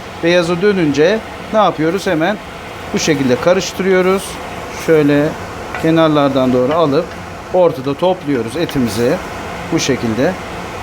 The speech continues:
karıştırıyoruz. Şimdi bu kendi suyuyla, e, kendi suyuyla yavaş yavaş pişecek. Bunun kapağını kapatacağız bu şekilde. Kendi suyuyla kontrollü bir şekilde pişireceğiz. Evet.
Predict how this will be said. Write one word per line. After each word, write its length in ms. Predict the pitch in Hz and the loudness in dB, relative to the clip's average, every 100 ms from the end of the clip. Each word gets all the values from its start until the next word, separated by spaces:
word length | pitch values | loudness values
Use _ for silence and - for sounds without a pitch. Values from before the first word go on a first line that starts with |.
| - | 0
karıştırıyoruz. 840 | 185 175 - - 123 113 127 202 - - - - - - - | 2 2 0 -4 -2 0 0 -2 -6 -10 -12 -12 -10 -10 -4
Şimdi 400 | - 240 196 202 | 2 4 4 0
bu 120 | - | 0
kendi 360 | 233 240 214 | 0 0 0
suyuyla, 640 | - 247 233 185 160 220 240 - - - - - - | -2 0 0 2 2 0 0 -10 -14 -14 -14 -14 -2
e, 300 | 147 143 147 143 | 2 4 2 2
kendi 280 | 240 226 202 | 2 2 0
suyuyla 380 | 196 180 175 | 0 0 2
yavaş 440 | 170 220 226 180 - | 2 4 4 2 2
yavaş 300 | 190 233 - | 2 2 0
pişecek. 420 | 202 180 131 117 - | -4 -2 -4 -4 0
Bunun 200 | 220 202 | 0 2
kapağını 520 | 220 220 214 180 151 | 2 2 2 2 0
kapatacağız 680 | 214 220 185 156 135 160 - - - | 0 0 0 0 0 0 -2 -10 -6
bu 60 | 185 | -4
şekilde. 640 | - 139 123 117 156 214 - - - | -2 -2 -2 0 0 0 -4 -12 -2
Kendi 280 | 220 220 196 | 2 4 2
suyuyla 420 | - 175 160 151 | 0 0 2 2
kontrollü 640 | 170 220 214 196 190 175 208 | 2 0 0 0 0 -2 -6
bir 60 | |
şekilde 400 | - 196 190 208 | -4 -4 -2 -2
pişireceğiz. 720 | 214 165 175 131 110 95 - - - - - - - | 0 0 2 2 0 -4 -8 -10 -12 -14 -16 -8 -2
Evet. 320 | 190 117 | 0 0